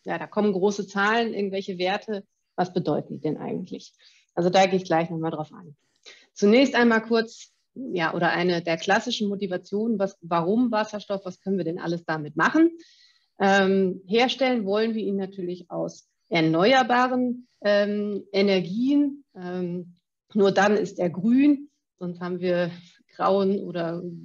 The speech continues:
gelben oder braunen Wasserstoff, also eine ganze Farbpalette. Wir reden hier über den grünen Wasserstoff, ähm, und den kann man erstmal, ja, als Wasserstoff im Prinzip behalten, transportieren, haben wir gerade schon gehört, oder lagern.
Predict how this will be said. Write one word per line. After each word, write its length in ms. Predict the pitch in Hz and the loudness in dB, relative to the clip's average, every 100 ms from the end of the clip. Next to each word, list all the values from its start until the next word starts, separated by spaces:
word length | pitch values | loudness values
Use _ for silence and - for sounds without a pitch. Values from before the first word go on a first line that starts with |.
| 175 | -12
gelben 480 | 175 180 202 208 196 | 0 4 4 2 0
oder 280 | 185 175 170 | -4 -2 -4
braunen 400 | 156 165 220 240 | -2 0 2 0
Wasserstoff, 500 | 226 226 202 220 220 | -2 -4 -4 -6 -6
also 120 | 165 | -8
eine 300 | 170 175 170 | -8 -8 -2
ganze 380 | 175 175 170 175 _ _ _ | -2 -2 -6 -6 _ _ _
Farbpalette. 1300 | - 202 208 - - - 190 180 233 240 294 285 285 _ _ | -6 2 2 2 -8 0 2 4 4 2 2 2 0 _ _
Wir 220 | 180 220 202 | -4 -2 0
reden 260 | 202 190 | 0 -2
hier 180 | 180 196 | -2 -2
über 200 | 180 165 | 0 -4
den 400 | 165 160 160 - _ _ | -6 -8 -12 -20 _ _
grünen 480 | 170 214 269 277 240 | -2 2 4 4 4
Wasserstoff, 600 | 220 220 214 - 196 196 _ _ _ _ - | 2 0 -4 0 -2 -2 _ _ _ _ 0
ähm, 380 | 180 180 180 185 | 2 2 0 -2
und 220 | 185 175 | -4 0
den 200 | 190 214 | 2 2
kann 160 | 196 202 | 0 -2
man 160 | 190 | -2
erstmal, 600 | 190 180 - 190 180 175 175 _ | -2 -4 -4 -6 -4 -4 -8 _
ja, 180 | - 160 | -6 -4
als 240 | 156 170 - | -4 -4 0
Wasserstoff 520 | 202 208 190 - 180 | 0 0 -2 -4 -8
im 140 | 185 175 | -8 -8
Prinzip 340 | 175 - 175 _ | -8 -10 -12 _
behalten, 840 | 160 165 180 202 233 - 226 214 - _ | 0 0 4 4 2 0 0 -2 -4 _
transportieren, 640 | - 214 226 226 196 202 190 | -2 0 0 0 0 0 0
haben 100 | 180 | 0
wir 80 | |
gerade 200 | 180 170 | -4 -4
schon 140 | - 165 | -6 -8
gehört, 260 | 165 170 | -4 -4
oder 200 | 180 165 | -6 -6
lagern. 540 | 160 175 247 247 240 | -2 0 2 2 -2